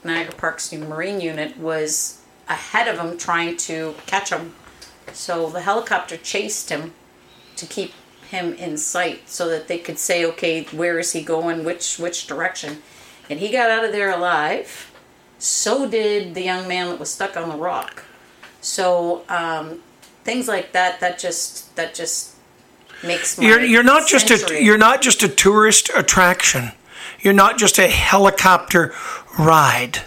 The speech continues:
Speaker 1: We try not to be. <laughs>
Speaker 2: You know, it's a bigger picture here.
Speaker 1: We try not to be. It's, um, it's all well and good. That's where our bread and butter is.
Speaker 2: Yep.
Speaker 1: We appreciate the tourists coming into town, and they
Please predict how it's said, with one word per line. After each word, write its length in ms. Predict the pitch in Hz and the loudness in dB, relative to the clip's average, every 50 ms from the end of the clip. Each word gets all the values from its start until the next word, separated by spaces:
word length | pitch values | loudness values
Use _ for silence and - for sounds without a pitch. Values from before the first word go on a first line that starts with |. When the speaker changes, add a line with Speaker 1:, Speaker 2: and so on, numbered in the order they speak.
| - - - | -12 -12 -10
Speaker 1:
We 120 | 202 180 | -10 -10
try 380 | - - - - 226 226 240 247 | -8 -8 -6 -4 -2 -2 -2 -4
not 320 | 240 226 208 208 202 - | -4 -4 -4 -4 -4 -6
to 120 | - - 160 | -12 -16 -14
be. 280 | - 135 135 131 127 - _ _ - - - | -12 -12 -12 -14 -16 -20 _ _ -20 -6 -2
<laughs> 120 | - - - - - - - | -2 -2 0 0 0 2 4
Speaker 2:
You 80 | - 180 | 4 6
know, 140 | 175 180 170 165 - - - - - - - | 6 6 6 4 0 -4 -8 -12 -2 0 2
it's 140 | 208 - | 4 6
a 60 | 233 214 | 6 6
bigger 300 | 156 233 240 190 208 196 | 6 6 6 6 6 4
picture 440 | - 202 208 202 - - 202 180 151 | 6 6 4 6 6 6 6 6 6
here. 320 | 143 160 147 135 120 - - _ _ _ - | 6 4 4 2 0 -4 -8 _ _ _ -6
Speaker 1:
We 120 | 196 196 | -6 -6
try 340 | 196 - - 240 226 233 240 | -6 -4 -4 -2 0 0 0
not 260 | 214 202 196 202 202 - | -2 -2 -2 -4 -4 -6
to 80 | - | -10
be. 320 | 160 147 151 139 139 - - - | -10 -10 -8 -8 -8 -10 -10 -8
It's, 360 | - 180 175 - - - - 180 | -8 -6 -6 -6 -6 -6 -4 -4
um, 300 | 170 165 160 156 151 - | -2 -2 -2 -4 -4 -6
it's 220 | - - - - | -10 -10 -8 -6
all 220 | 214 214 220 214 208 | -4 -4 -2 -2 -2
well 160 | 214 214 202 | 0 0 0
and 160 | 196 190 175 | -2 -2 -2
good. 220 | - 175 175 170 151 | -2 -2 -2 -2 -2
That's 260 | 165 180 180 - - | -4 -6 -6 -6 -6
where 140 | 190 190 190 | -4 -2 -2
our 100 | 190 - | -2 -2
bread 220 | - 180 175 180 | -2 -2 -2 -2
and 100 | 180 185 | -4 -4
butter 300 | 175 170 165 160 170 165 | -4 -2 -2 -2 0 0
is. 300 | 160 160 180 196 196 - | 0 0 -2 -2 -2 2
Speaker 2:
Yep. 180 | - 185 190 196 | 6 6 6 6
Speaker 1:
We 280 | 175 170 170 170 170 - - - - - _ _ | 4 0 -4 -6 -8 -12 -18 -20 -20 -20 _ _
appreciate 640 | - 180 175 - - 214 202 - - 202 196 196 196 | -10 -10 -8 -6 -6 -6 -4 -4 -2 -2 -2 -2 -4
the 80 | 190 | -8
tourists 440 | 175 - - 190 185 185 185 - - | -10 -8 -6 -4 -4 -4 -4 -6 -6
coming 260 | - - 190 185 185 | -4 -6 -6 -4 -6
into 240 | 185 185 180 170 - | -6 -8 -8 -10 -10
town, 360 | - - 190 180 180 180 175 | -6 -2 -2 0 0 -2 -4
and 120 | 165 156 151 | -6 -4 -4
they 300 | 156 156 156 151 151 | -2 -2 -4 -4 -8